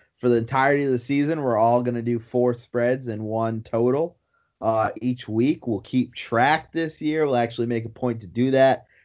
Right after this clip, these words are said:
We can keep the season standings between the three of us, see who comes out on top. Um,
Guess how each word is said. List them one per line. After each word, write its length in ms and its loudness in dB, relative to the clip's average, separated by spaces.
We 120 -4
can 160 -14
keep 240 -4
the 80 -8
season 340 -2
standings 520 2
between 320 2
the 80 -2
three 280 0
of 120 2
us, 240 2
see 200 -4
who 140 4
comes 320 -4
out 220 2
on 320 -2
top. 600 2
Um, 460 2